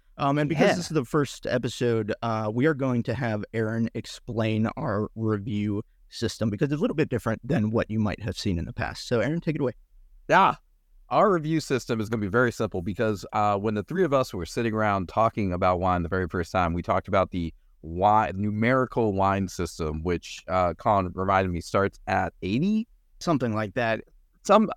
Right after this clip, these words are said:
Speaker 3: some number. Y'all, I'm a, I am a teacher by trade, uh, and if the lowest score you can get is an eighty, uh, that is a bad scoring system. Um, and so, like, th-,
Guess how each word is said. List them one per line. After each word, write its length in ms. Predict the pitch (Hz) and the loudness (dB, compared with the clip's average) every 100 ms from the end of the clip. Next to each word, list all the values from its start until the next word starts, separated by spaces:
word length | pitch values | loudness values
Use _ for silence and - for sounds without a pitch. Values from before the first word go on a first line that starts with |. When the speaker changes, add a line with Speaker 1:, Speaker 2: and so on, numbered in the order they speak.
| - | -12
Speaker 3:
some 600 | - 226 247 226 143 113 | -8 4 4 4 0 2
number. 600 | 104 101 101 101 101 92 _ _ _ _ - | 2 2 0 2 0 -4 _ _ _ _ -2
Y'all, 280 | 135 131 123 | 2 2 2
I'm 300 | 135 180 165 | 2 2 2
a, 120 | 131 | 0
I 220 | 104 135 | 0 0
am 120 | 165 | 0
a 100 | 123 - | 0 -4
teacher 540 | - 143 135 156 156 - | -6 -6 -2 -2 -2 0
by 240 | 120 113 | 0 0
trade, 560 | 95 - 120 139 147 139 - | -2 -2 2 2 0 -2 0
uh, 240 | 104 101 | 2 2
and 100 | 98 | 0
if 120 | 104 - | -4 -4
the 120 | 98 | -4
lowest 480 | 92 104 143 160 - | -2 0 2 0 -2
score 320 | - 123 127 | -4 0 2
you 140 | 123 | 0
can 180 | 110 101 | -2 0
get 180 | 107 110 | 2 0
is 140 | 104 | 0
an 120 | 92 - | -4 -2
eighty, 360 | 131 147 175 170 _ _ | 2 2 2 -4 _ _
uh, 200 | 101 101 | 0 0
that 220 | 95 101 120 | 2 2 2
is 80 | |
a 100 | 113 | 2
bad 560 | 87 78 - 95 95 82 | 0 -2 0 2 2 0
scoring 420 | - 90 87 85 | -6 -4 -2 -2
system. 420 | 80 92 - 78 73 _ - - - | -4 -8 -6 -6 -6 _ -20 -20 -2
Um, 600 | 98 98 92 87 82 76 _ - | 2 4 2 2 -2 -8 _ -12
and 380 | - 101 101 98 | -4 -2 0 -2
so, 320 | - 107 101 | 0 2 4
like, 240 | 98 92 | 4 2
th-, 120 | 87 | 0